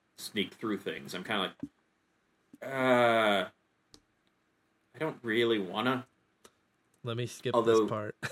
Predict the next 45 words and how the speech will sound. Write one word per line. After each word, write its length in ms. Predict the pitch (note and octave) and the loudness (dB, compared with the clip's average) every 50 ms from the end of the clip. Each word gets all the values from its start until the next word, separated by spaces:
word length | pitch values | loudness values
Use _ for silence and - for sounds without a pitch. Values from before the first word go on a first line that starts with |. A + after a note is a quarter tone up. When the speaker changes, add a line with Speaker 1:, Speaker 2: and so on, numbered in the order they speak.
| C5+ A#4+ - F3 - - - - D3+ - - | -8 2 2 2 2 4 0 -4 -4 -4 -8
Speaker 2:
<laughs> 100 | _ _ | _ _
Speaker 1:
it 140 | B2 B2 - | -2 2 4
does 180 | C#3 C3 B2+ C3+ | 4 4 4 2
a 60 | C3 | 2
pretty 240 | - - C3 B2+ A2+ | 2 4 4 6 4
good 160 | A2+ G#2 F#2+ | 4 0 0
job, 300 | G2 G2+ G2 F#2 F#2 F#2+ | 0 -2 0 0 -2 -4
at 120 | F2 - | -4 -4
least, 360 | F2 F2 F2 E2+ - - - - - | -4 -4 -4 -6 -8 -10 -12 -8 -6
of 800 | E2+ E2+ E2+ E2+ E2 E2 E2 D#2+ E2 - - - - - - - _ _ _ _ _ _ _ _ _ _ _ _ _ _ _ _ _ _ _ _ _ _ _ _ _ _ _ _ _ _ _ _ _ _ _ _ _ _ _ - A#2+ | -4 -2 -2 -2 -2 -4 -4 -6 -10 -12 -18 -20 -20 -20 -20 -20 _ _ _ _ _ _ _ _ _ _ _ _ _ _ _ _ _ _ _ _ _ _ _ _ _ _ _ _ _ _ _ _ _ _ _ _ _ _ _ -16 -4
I 20 | |
think 200 | - - G3+ G#3 | 4 6 6 6
everything 240 | A3+ G3+ F#3 D3 A2 | 6 2 0 0 -2
I've 80 | G2+ - | 0 0
hit 160 | - - - | -2 -2 -2
that's 160 | - - - | -6 -8 -6
something 260 | - F#2+ F2 G2 F#2+ | -6 -8 -6 -6 -6
like 140 | F2 - - | -6 -6 -4
that, 360 | G2+ F2+ E2 D2+ C#2+ - - - - F#2+ - | -2 0 0 -2 -4 -8 -12 -16 -16 -10 -6
once 260 | G2+ G#2 G2+ - - | -6 -6 -6 -6 -6
you 60 | G#2 | -4
get 200 | G2+ F#2+ - - | -4 -4 -4 -4
past 420 | - A2+ G2 F2+ F2 - - - - | -4 -4 -4 -2 -4 -6 -8 -8 -8
it, 240 | C#2 C2 - - - _ _ _ - | -8 -8 -10 -14 -20 _ _ _ -10
you 140 | G2+ F2+ - | -10 -10 -8
can 320 | - - E2 E2+ F2+ - _ _ _ _ _ _ _ - | -8 -10 -12 -12 -14 -18 _ _ _ _ _ _ _ -4
get 180 | G2+ F2 - - _ - G2+ - | -4 -4 -4 -6 _ -18 -8 -4
back 360 | F#2 F2+ E2+ D#2 D2+ - - - | -2 -2 -2 -2 -4 -8 -12 -12
and 80 | F2+ E2+ | -10 -10
you 80 | E2+ E2 | -8 -8
don't 180 | - - - | -8 -10 -10
have 160 | - D#2+ D2+ - | -12 -14 -12 -12
to, 60 | E2+ | -10
like, 180 | E2 D#2 D#2+ - - - G2+ E2+ | -10 -10 -12 -14 -16 -16 -16 -12
redo 380 | D#2+ D#2 D2+ C#2+ B1+ A#1 - | -12 -10 -10 -10 -10 -10 -12
it. 240 | - - - - - _ - | -16 -18 -20 -20 -18 _ -14
Speaker 2:
Mm, 240 | G#2+ G2+ G2 F#2+ F#2 - _ _ _ _ | -14 -14 -14 -16 -18 -20 _ _ _ _
that's 160 | - A2 - - | -8 -8 -8 -8
good. 180 | F#2+ F#2 - - _ _ _ - | -10 -12 -12 -16 _ _ _ -8
Speaker 1:
That 120 | F2+ E2 | -2 0
there's 160 | F#2 F#2+ - | 0 0 0
some 220 | - - A2+ G#2 G2+ | 0 0 0 0 -2
point 320 | - - G2+ F#2 - - | -2 -4 -4 -4 -2 -2
where, 100 | F2 E2+ | -2 -2
like, 260 | F2 E2+ E2 E2 - | -2 -2 -4 -6 -8